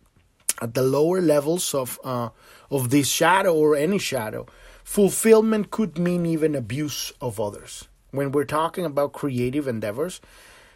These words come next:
it could even be that, you know, the energy's so low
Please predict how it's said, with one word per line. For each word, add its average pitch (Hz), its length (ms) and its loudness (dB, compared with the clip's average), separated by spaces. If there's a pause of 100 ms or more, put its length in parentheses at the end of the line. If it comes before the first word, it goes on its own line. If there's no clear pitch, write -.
(120)
it 135 160 -6
could 190 220 4
even 156 320 0
be 135 340 -6
that, 120 360 -4
you 120 100 -8
know, 87 260 -14 (600)
the 147 240 0
energy's 151 500 -2
so 175 300 4
low 151 540 2